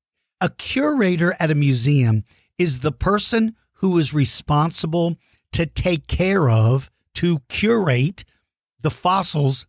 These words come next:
that the museum has. You catalog them. You make sure that everyone knows what you have.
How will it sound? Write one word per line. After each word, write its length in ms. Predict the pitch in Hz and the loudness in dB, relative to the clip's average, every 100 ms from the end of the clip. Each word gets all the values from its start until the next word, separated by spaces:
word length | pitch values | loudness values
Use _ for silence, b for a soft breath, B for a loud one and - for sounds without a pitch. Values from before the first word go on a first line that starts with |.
| - | -4
that 180 | 151 - | -2 0
the 60 | |
museum 500 | 156 156 127 127 139 | 2 2 2 2 2
has. 580 | 143 180 127 82 - - _ _ _ _ _ _ _ _ _ _ | 2 0 0 -4 -20 -20 _ _ _ _ _ _ _ _ _ _
You 300 | 113 135 127 - | -4 0 0 -2
catalog 640 | - 156 156 139 120 117 | 0 0 2 2 2 0
them. 360 | 110 104 92 87 - | -2 -2 -4 -14 -4
You 160 | 127 | 0
make 200 | 147 147 | 2 0
sure 580 | - - 175 185 180 165 | -2 -2 2 2 4 2
that 220 | 147 151 - | 2 -2 0
everyone 480 | 165 170 165 151 151 | 0 2 2 2 2
knows 320 | 160 160 135 | 2 2 0
what 160 | 143 | 0
you 60 | 139 | 2
have. 320 | 135 131 107 | 2 2 0